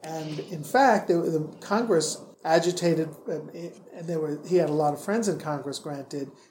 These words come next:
to make him lieutenant general. And nobody had held that rank permanently since George Washington. And that's a big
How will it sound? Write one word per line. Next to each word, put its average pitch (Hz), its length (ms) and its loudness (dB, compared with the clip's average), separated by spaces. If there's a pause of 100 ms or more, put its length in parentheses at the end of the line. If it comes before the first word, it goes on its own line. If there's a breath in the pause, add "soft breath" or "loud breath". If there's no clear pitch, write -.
to - 100 -4
make 202 260 6
him 196 240 -2
lieutenant 202 640 0
general. 190 440 -2 (520 soft breath)
And 156 160 -6
nobody 220 380 10
had 180 100 6
held 156 240 0
that 156 200 4
rank 147 300 -4
permanently 156 540 -8
since 147 320 -8
George 143 300 -4
Washington. 139 680 -12 (340 soft breath)
And 160 140 -6
that's 285 180 0
a 285 60 4
big 185 340 6